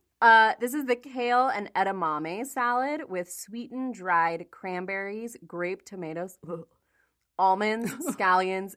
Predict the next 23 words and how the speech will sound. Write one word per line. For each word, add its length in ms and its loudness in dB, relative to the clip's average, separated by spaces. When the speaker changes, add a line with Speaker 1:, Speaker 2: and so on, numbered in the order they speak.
Speaker 1:
and 220 -6
a 100 -6
lemon 460 -6
herb 340 -4
dressing. 720 -12
Speaker 2:
Well, 140 -18
tell 180 -2
me 100 -2
how 80 0
you 160 -4
really 220 -4
feel 160 -4
about 240 -4
grape 240 -6
tomatoes. 360 -8
Speaker 1:
I 160 -8
just 380 -6
don't. 400 -8
<sighs> 300 -20
Speaker 2:
Before 200 -4
you 180 -4
open 220 -6
that, 220 -8